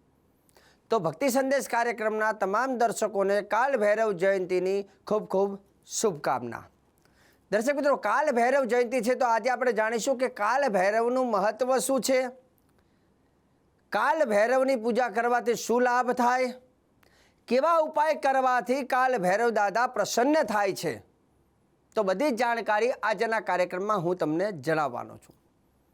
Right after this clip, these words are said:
મિત્રો, કાલ ભૈરવ જયંતી એટલે એવું કહેવાય છે કે કારતક માસની અંદર અંધારિયાની અંદર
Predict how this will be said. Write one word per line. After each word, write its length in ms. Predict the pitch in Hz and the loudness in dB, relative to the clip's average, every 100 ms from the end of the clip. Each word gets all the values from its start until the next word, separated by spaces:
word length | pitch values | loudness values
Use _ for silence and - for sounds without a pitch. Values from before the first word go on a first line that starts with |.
| _ _ _ _ _ - | _ _ _ _ _ -8
મિત્રો, 200 | 190 247 | -2 -2
કાલ 440 | - 196 262 302 | 0 -2 0 0
ભૈરવ 640 | 208 175 196 240 240 240 - - | 0 2 2 2 -2 -6 -10 -10
જયંતી 360 | 135 202 240 240 | -2 0 0 0
એટલે 240 | 208 226 | 0 2
એવું 160 | 233 220 | 0 2
કહેવાય 220 | 277 294 | 0 0
છે 280 | 262 226 190 - _ | 0 -2 -4 -14 _
કે 100 | - | -6
કારતક 760 | 208 - 254 214 302 311 277 294 | -6 -2 0 0 -2 -2 0 0
માસની 580 | 262 240 233 247 262 247 | 0 -2 -2 -2 0 0
અંદર 600 | 220 214 190 202 254 233 - _ _ _ - | 0 0 2 2 2 -2 -6 _ _ _ -4
અંધારિયાની 760 | 180 175 196 247 269 262 254 254 | -2 0 0 2 0 0 0 0
અંદર 520 | 233 233 214 202 233 | 0 0 2 2 0